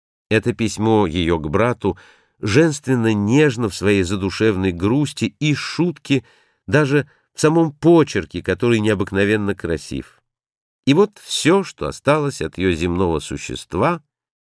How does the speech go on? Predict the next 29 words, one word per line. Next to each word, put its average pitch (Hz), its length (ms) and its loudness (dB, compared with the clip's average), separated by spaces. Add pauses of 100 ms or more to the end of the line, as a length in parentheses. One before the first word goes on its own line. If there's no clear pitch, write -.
один 139 460 0
этот 151 320 -2 (180)
листок. - 840 -12 (580)
Но 117 260 4
в 101 80 0
нем 147 320 2
она 120 440 0 (120)
еще 69 340 -4
и 90 140 0
теперь 117 440 -2
жива. 69 420 -4 (840)
В 87 120 -2
нем 170 240 6
не 156 80 2
остыла 147 460 2
живая 123 440 2
теплота 110 520 -2
ее 110 320 0
чувства. 82 580 -8 (560)
Разве 139 360 0
это 104 160 -2
не 73 140 -4
чудо? 90 400 -6 (760)
Каждое 160 440 2
чувствование 117 600 0
человека 117 600 0
и 78 80 -4
каждая 123 480 0
мысль 156 460 0